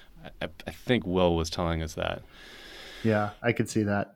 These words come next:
Speaker 2: That's, that's something we've been trying to work with them on. Uh, Hartman and I have been emailing with them, trying to get them to, to maybe even make a vase-specific firmware.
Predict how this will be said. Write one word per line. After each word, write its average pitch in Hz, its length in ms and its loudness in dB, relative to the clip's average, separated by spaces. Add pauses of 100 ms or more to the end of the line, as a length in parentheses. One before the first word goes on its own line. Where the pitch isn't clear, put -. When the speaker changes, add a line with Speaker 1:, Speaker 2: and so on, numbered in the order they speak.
Speaker 2:
That's, 120 220 2
that's 143 260 8
something 190 320 10
we've 147 140 12
been 147 120 12
trying 139 360 12
to 131 80 12
work 120 260 10
with 139 140 6
them 143 180 10
on. 139 320 10
Uh, 113 220 10
Hartman 127 360 8
and 123 140 10
I 123 140 10
have 117 120 10
been 117 120 6
emailing 120 420 10
with 120 180 8
them, 123 220 8
trying 120 320 8
to 117 80 8
get 117 220 4
them 113 240 6
to, 110 400 6
to - 180 -4
maybe 120 200 10
even 107 180 6
make 113 180 6
a 101 60 4
vase-specific - 760 2
firmware. 117 540 6